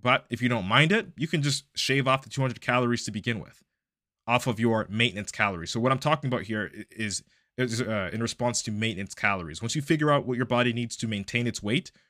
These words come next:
you can take away fifty calories every single week, and then reaching a total of two hundred calories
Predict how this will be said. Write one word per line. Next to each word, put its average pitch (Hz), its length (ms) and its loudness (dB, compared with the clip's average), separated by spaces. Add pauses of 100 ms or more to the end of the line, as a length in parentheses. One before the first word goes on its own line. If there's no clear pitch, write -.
(400)
you 127 120 -2
can 127 120 0
take 131 200 2
away 123 140 4
fifty 127 300 -2
calories 120 480 4
every 110 140 -2
single 104 280 -6
week, 156 340 -2 (540)
and 127 140 2
then 110 300 2
reaching 120 240 0
a 110 40 -2
total 113 240 0
of 101 80 -6
two 123 180 -2
hundred 110 200 -4
calories 107 400 -2